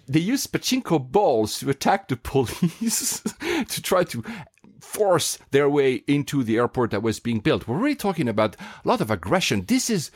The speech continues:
where it comes, all these security concerns. It has never has been about international terrorism. It was really the local farmers were so unhappy, mixed in the seventies with probably the, the, the radical left, if you, if you wish,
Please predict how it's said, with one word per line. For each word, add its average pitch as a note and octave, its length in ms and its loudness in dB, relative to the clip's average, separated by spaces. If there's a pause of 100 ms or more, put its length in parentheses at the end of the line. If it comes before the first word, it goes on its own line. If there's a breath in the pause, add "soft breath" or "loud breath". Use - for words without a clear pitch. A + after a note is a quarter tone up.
(140 loud breath)
where E3 160 2
it E3 120 -2
comes, D#3 260 2
all C#3 80 4
these A#2+ 340 -2
security D#3+ 520 0
concerns. A2+ 600 -2
It A#2 60 -2
has C#3+ 160 0
never G#3+ 220 2
has B2+ 160 0
been C#3+ 260 -2
about A2 400 2 (360 loud breath)
international B2 560 0
terrorism. F#2 440 0
It E3 120 -2
was D#3 180 0
really G#3+ 160 -2
the D3+ 140 0
local E3+ 400 2
farmers C#3 640 0 (260 loud breath)
were G#2+ 100 0
so F3 300 2
unhappy, C3 720 0 (260 loud breath)
mixed - 440 -2
in A#2+ 160 0
the A#2+ 80 0
seventies C3+ 500 0
with G#2+ 260 2 (220 loud breath)
probably B2+ 300 0
the, G#2 160 2
the, G#2+ 180 2
the F#2+ 260 -2
radical A#2+ 480 2
left, B2+ 340 2
if - 140 -8
you, G2+ 140 -4
if G#2+ 160 -6
you G#2 80 0
wish, G2+ 340 0